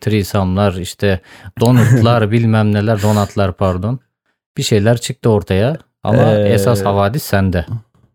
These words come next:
Speaker 2: Yani ben askerdeydim. Ee, birazcık aldım şeyleri, e, olayları böyle, e, söylediler, bahsettiler. Malum teknolojiden uzak kalınca bir detoksa girmiş gibiydim.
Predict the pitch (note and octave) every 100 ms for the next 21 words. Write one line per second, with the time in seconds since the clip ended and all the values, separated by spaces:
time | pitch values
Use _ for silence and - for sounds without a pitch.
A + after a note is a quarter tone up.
0 | _ _ _ - G2+ A2+ F3 C3 A2+ G#2+
1 | - A#2+ A#2 D#3+ C#3+ - _ - - -
2 | F2+ F#2+ C#3 E3+ G#2 - G#2+ G#2 A2+ A#2
3 | G#2 F#2 G2 E2+ _ - F#2 F2+ F#2 F#2+
4 | F#2+ F#2 F#2+ F#2 F#2 F2+ F#2+ F#2+ _ -
5 | - - - - - - G2+ G2+ F#2+ F#2+
6 | F#2+ F#2+ F#2+ - F#2+ - A2 C3 G2+ F#2
7 | F2+ - F#2 G2+ F#2+ G2+ G#2 G2+ G#2 G2+
8 | A#2 D#3 A#2 F#2+ G2+ G2 G2+ - A#2 A2
9 | F#2 - F#2+ G2+ -